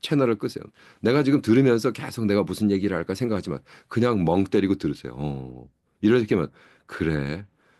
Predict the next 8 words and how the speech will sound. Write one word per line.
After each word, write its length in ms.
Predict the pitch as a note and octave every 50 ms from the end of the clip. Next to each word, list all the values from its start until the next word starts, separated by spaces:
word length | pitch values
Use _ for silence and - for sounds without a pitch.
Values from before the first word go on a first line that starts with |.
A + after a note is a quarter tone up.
| _ _ _ _
아이고, 560 | - - - E2 E2 D#2 D2 D#2 D2 C#2+ C#2 C2+
어쩜, 680 | B1+ D#2 E2 - - - A2 G2 F#2 F2 E2+ E2+ E2 E2 -
어떠나. 680 | - - - B2 A#2 A2+ G#2+ G2 F#2 F2+ F2+ G2 G#2 G#2 _ _ _ _ _ _ _ _ - - - - _ -
주여, 580 | - - G#2 G#2 F#2+ F2 E2 D2+ D2 C#2+ D2 -
어이고." 840 | G2 A2 A2 G#2+ F#2+ G2+ F#2+ F#2+ F#2 F2+ F2 E2+ E2+ E2 D#2 C#2+ - _ _ _ _ _ _ _ _ _ _ _ _
그리고 240 | - G#2+ A2+ B2+
들으세요, 400 | C3 - B2 C3+ C3 C#3+ D#3 D#3
그냥. 300 | C3 G#2 F2+ D#2 C#2+ A#1+